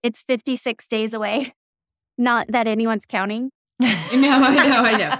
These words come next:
Speaker 1: <laughs> He's been staying at home and helping out with the kids and things around the house. And honestly, we didn't realize how much we needed that balance back in our home of becoming a team again, because with Housewives and with me,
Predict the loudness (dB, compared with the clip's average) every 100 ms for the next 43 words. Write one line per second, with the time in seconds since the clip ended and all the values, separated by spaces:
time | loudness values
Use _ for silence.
0 | -8 _ -4 0 0 -2 0 0 2 0
1 | 0 0 0 2 0 0 -2 0 0 0
2 | -2 -8 -6 -2 0 0 -4 -8 -6 -6
3 | -4 -2 0 -2 -2 -2 -2 -4 -14 -6
4 | -2 -2 -4 -6 _ _ _ _ 0 2
5 | 2 0 -2 -2 0 0 -4 _ _ _
6 | _ _ -4 0 2 2 0 -4 _ -6
7 | 0 0 0 0 0 0 -2 -2 -2 -2
8 | -4 -8 -8 -8 -4 -4 -2 -2 -2 -4
9 | -6 -8 -6 -6 -8 -8 -8 -8 -10 -14
10 | _ _ _ _ _ _ _ _ -2 0
11 | -2 -4 -12 -8 -6 -2 -2 0 -2 -4
12 | -6 -4 -4 -2 0 0 -2 -4 -8 -8
13 | -6 -6 -2 -2 -2 -2 -2 -4 -8 -10
14 | -6 -4 -4